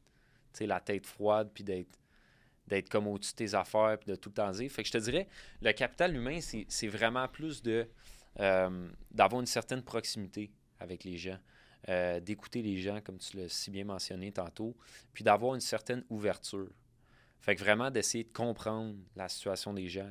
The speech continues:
comment ils se sentent, euh, que ce soit n'importe qui. Puis là, je parle en entreprise, mais je parle dans la vie de tous les jours aussi. Chaque personne a besoin d'être écoutée.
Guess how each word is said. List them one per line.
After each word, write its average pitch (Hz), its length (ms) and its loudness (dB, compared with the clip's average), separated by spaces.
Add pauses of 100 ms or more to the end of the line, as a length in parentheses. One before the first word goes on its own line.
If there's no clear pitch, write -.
comment 110 200 -2
ils 113 120 -2
se - 140 -2
sentent, 107 420 -2 (460)
euh, 90 220 0
que 95 140 -8
ce - 160 -6
soit 107 200 -4
n'importe 113 440 -2
qui. 117 340 -10
Puis - 140 -4
là, 110 80 2
je - 100 -4
parle 107 320 2 (200)
en 98 180 -6
entreprise, 101 540 -6
mais 95 100 -8
je - 100 -8
parle 107 180 -2
dans 95 100 -6
la 87 100 -10
vie 92 120 -16
de - 60 -20
tous - 120 -18
les 101 120 -4
jours 98 160 -6
aussi. 113 320 -10 (440)
Chaque - 280 0
personne 123 360 0
a 110 60 -4
besoin 98 300 -2
d'être 101 240 -4
écoutée. 110 460 -6